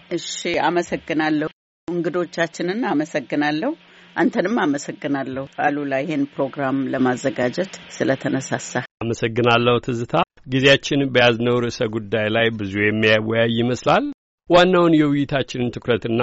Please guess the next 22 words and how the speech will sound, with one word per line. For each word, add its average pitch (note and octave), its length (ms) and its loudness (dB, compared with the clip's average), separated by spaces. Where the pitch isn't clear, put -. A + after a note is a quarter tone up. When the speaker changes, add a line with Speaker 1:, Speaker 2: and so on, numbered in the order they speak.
Speaker 2:
በውይይታችን A#2 760 4
የምንፈትሻቸውን G#2 880 -2
ጭብጦች - 500 -6
በመጠኑ B2+ 480 2
ላስተዋውቅ። G#2+ 560 -2
ግጭት C#3 380 -2
በተቀሰቀሰበት፣ B2+ 1160 -2
ብጥብጥ C3 520 0
በበዛበት A#2+ 680 2
ቦታና A#2 500 -2
ጊዜ A#2+ 200 -4
የጋዜጠኛውና C3+ 760 2
የመገናኛ A2 540 2
ብዙሃን G#2 460 -4
ሚና A2 180 0
ምንድን G2+ 380 -2
ነው? G2+ 180 -2
የአድማጭና C#3+ 560 0
የተመልካችን G#2+ 880 -4
እንዲሁም B2 440 0
የአንባቢ A#2+ 520 2
ሚና B2 240 -4